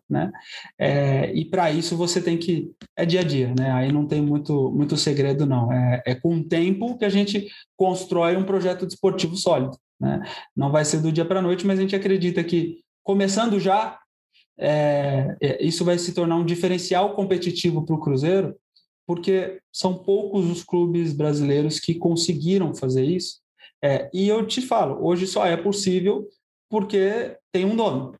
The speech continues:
né? Porque tem uma pessoa dando essa diretriz e, e essa diretriz, e não tem curva no discurso.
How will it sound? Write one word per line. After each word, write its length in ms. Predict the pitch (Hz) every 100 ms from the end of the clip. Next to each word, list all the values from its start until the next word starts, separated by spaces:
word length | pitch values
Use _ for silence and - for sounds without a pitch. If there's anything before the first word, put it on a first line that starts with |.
| _
né? 240 | 135 135 131
Porque 240 | 131 156
tem 380 | 151 160 147 170
uma 260 | 185 180 180
pessoa 500 | 180 - 170 175 196
dando 380 | 160 190 226 180
essa 180 | 165
diretriz 720 | 147 151 175 175 185 233 247 - _ _ - _ -
e, 400 | 180 185 175 175
e 40 |
essa 220 | 185 196
diretriz, 640 | 190 196 196 196 202 196 -
e 140 | 175
não 120 | 196
tem 160 | 196 208
curva 520 | 202 214 170 127 - 131
no 140 | 127
discurso. 560 | 127 - 127 107 -